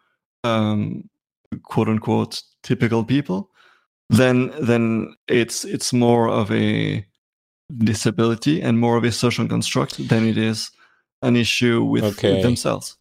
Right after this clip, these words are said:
Speaker 1: you know?
Speaker 2: So, so what you're, what you're getting at, I think, is the fact that autistic people, people who are on the spectrum,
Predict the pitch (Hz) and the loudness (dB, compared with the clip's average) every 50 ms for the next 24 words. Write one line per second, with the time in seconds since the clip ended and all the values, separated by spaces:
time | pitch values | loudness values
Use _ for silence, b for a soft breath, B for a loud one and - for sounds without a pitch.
0 | _ - 117 139 156 - - - 156 147 151 147 - - - 165 151 139 165 160 | _ -4 -4 -4 -2 0 4 6 6 6 4 2 -2 -4 0 2 2 4 2 2
1 | - - 160 147 143 - - 151 127 131 127 - 139 127 113 127 135 139 139 131 | 2 0 0 0 -2 -4 -4 0 0 0 0 2 0 0 2 2 2 2 2 0
2 | 123 113 110 104 - 120 104 98 - - 120 110 104 101 - 104 95 90 104 98 | 2 2 0 2 2 0 0 0 0 -2 -2 -2 0 0 0 -2 0 0 0 -2
3 | - - 117 104 - - 104 104 101 101 98 - b b b b b b b _ | 2 2 0 0 0 0 0 2 2 0 -2 -6 b b b b b b b _
4 | _ - 113 113 113 - 139 120 - - 113 - - 120 113 - - 113 110 101 | _ -2 -2 -2 0 0 -2 -2 0 -2 -4 -4 -2 -4 -4 0 0 0 0 0
5 | - 120 117 - 120 107 98 85 113 110 107 104 104 98 95 92 - - - - | -2 -4 -4 -2 -2 -2 0 0 2 2 2 2 0 0 -2 -4 -2 0 0 0
6 | 196 - - 120 107 101 101 101 - | 0 -2 -4 -2 -2 -2 -2 -6 -8